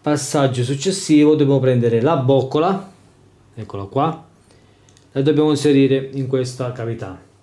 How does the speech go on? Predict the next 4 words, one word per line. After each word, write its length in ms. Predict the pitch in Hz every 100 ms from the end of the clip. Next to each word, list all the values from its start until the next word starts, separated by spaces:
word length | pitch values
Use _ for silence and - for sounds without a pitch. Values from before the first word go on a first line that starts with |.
| _ _ _ _ _ _ _ _ _ _ _ _ _ _ _
così, 680 | 107 101 - 123 160 165 - _ _ _ _ _ _ _ _
perfetto, 600 | - 107 - 127 127 120
molto 280 | 113 110 104
semplice. 720 | - 143 139 139 156 160